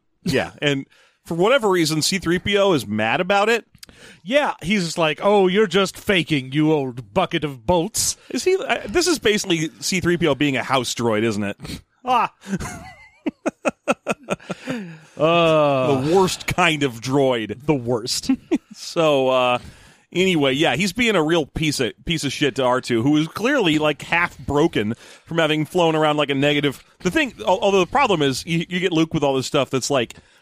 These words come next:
Speaker 1: "Oh, yeah, he's probably just recovering from our flight through all that super cold ice and snow." And I'm like,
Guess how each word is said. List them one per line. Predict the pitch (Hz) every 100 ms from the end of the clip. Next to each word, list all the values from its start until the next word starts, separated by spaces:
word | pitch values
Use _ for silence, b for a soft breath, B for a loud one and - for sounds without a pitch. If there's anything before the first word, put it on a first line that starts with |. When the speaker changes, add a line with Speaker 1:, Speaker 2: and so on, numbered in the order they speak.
| -
Speaker 1:
"Oh, | 190
yeah, | 165 151
he's | 113 185
probably | - 214 190
just | 170 170
recovering | 156 160 151 147
from | 120 135
our | 123
flight | 143 147 147
through | 139 135
all |
that | 131 123
super | - 160 143
cold | - 147 127
ice | 127 123
and | 117
snow." | - 151 117
And | 110
I'm | 127
like, | 127